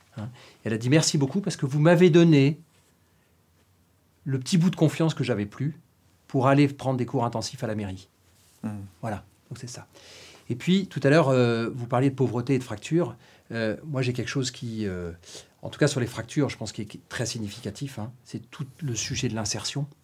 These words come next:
Speaker 1: Et on voit bien que là, la, la fracture est immense. Et, et la problématique démarre très tôt, et c'est ce qu'on voit, hein, démarre en fait en troisième. C'est-à-dire qu'on parle de stage de troisième, euh, mais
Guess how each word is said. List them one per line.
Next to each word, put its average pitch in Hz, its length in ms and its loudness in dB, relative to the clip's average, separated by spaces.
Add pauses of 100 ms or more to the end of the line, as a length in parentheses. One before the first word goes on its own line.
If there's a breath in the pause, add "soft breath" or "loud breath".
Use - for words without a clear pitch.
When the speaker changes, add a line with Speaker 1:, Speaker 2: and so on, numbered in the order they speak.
(420)
Speaker 1:
Et 107 60 -6
on 104 60 -4
voit 107 140 -4
bien 110 160 -4
que 101 120 -12
là, 95 60 -2
la, 90 180 -8
la 120 120 -12
fracture - 380 -14
est 92 160 -14
immense. 131 400 -4 (460 loud breath)
Et, 120 320 -4
et 110 40 -6
la 123 160 4
problématique 143 640 4
démarre 131 560 2 (180)
très - 180 -6
tôt, 139 280 0
et 98 40 -6
c'est - 140 -10
ce - 80 -12
qu'on 95 120 -10
voit, 123 240 0
hein, 139 160 0 (520 soft breath)
démarre 113 280 0
en 110 60 -2
fait 123 160 -4
en 107 60 -6
troisième. 101 480 -10 (1000 soft breath)
C'est-à-dire 123 340 -2
qu'on 123 300 -2
parle 143 260 4
de 117 60 -6
stage 104 280 -4
de 113 80 -4
troisième, 110 520 -6 (920 soft breath)
euh, 104 220 -2 (640)
mais 117 260 -4